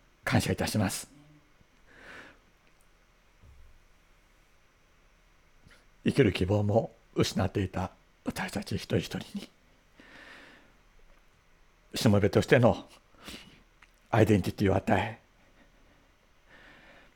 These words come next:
あなたの御霊を注いでくださいました。私たちは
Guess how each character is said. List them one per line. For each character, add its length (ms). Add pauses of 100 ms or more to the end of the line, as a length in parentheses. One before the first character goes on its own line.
(320)
あ 80
な 120
た 120
の 80
御 60
霊 280
を 60
注 260
い 40
で 60
く 60
だ 120
さ 120
い 40
ま 100
し 60
た。 220 (3750)
私 240
た 120
ち 100
は 240